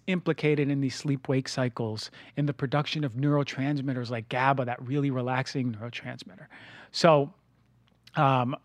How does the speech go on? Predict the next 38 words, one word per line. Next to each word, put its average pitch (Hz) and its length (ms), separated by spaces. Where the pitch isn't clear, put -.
why 151 880
don't 160 340
we 143 480
give 151 240
more 156 180
love 139 220
to 139 120
our 135 100
guts? 120 260
Eating 208 220
more 180 140
fiber, 139 260
eating 156 180
more 143 120
fiber, 139 240
eating 139 220
more 127 120
fiber. 120 400
And 156 180
then 147 80
it 160 100
may 147 200
be 135 100
implicated 127 640
in 123 300
possible 131 360
hydration 127 440
status, 175 460
which 117 160
is, 110 240
uh, 127 240
I 131 80
just, 110 240
I 135 160
just 120 140
spoke 120 200
about 117 160
water, 139 300